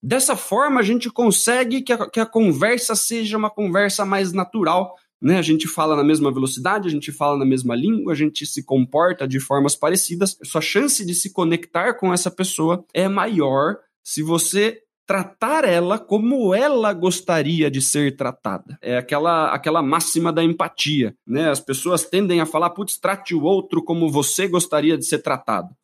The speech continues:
Eu gostaria de ser tratado de um jeito, né? Nem todas as pessoas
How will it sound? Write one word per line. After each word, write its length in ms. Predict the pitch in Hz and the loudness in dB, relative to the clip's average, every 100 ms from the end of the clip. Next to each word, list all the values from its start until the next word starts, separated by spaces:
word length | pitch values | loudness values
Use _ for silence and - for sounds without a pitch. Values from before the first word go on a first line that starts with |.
| - | -4
Eu 280 | 151 190 269 | 2 2 2
gostaria 500 | 233 - 131 127 147 | 0 0 -2 0 0
de 80 | - | -2
ser 120 | 202 | -2
tratado 440 | 269 269 170 185 | -2 0 -2 -2
de 100 | 202 | 0
um 120 | 392 | 2
jeito, 480 | 240 190 180 - - _ _ | 2 2 2 0 -12 _ _
né? 440 | 110 131 202 165 131 | -4 0 0 2 2
Nem 360 | 139 160 170 | 2 2 0
todas 300 | 156 147 135 | -2 -4 -4
as 80 | 151 | -8
pessoas 560 | - 175 135 151 220 | -10 -10 -4 0 0